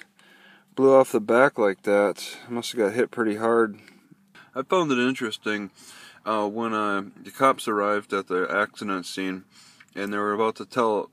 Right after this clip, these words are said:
they were about to get a hold of a tow company. I asked if I had a preference. I said, "Yes, I do."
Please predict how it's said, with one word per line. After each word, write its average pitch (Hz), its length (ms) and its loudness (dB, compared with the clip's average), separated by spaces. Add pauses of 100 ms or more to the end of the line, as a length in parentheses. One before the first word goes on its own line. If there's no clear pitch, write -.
they 101 120 -6
were 107 80 -2
about 107 200 -2
to 110 60 -10
get 104 140 -6
a - 100 -10
hold 127 300 0
of 101 80 -2
a 95 80 -2
tow 160 340 -4
company. 98 560 -6 (640)
I 107 100 -4
asked 113 260 -2
if 110 100 -12
I 117 80 0
had 120 120 2
a 104 40 2
preference. 127 520 2
I 95 40 0
said, 110 320 0
"Yes, 113 240 -2
I 98 140 0
do." 120 380 -4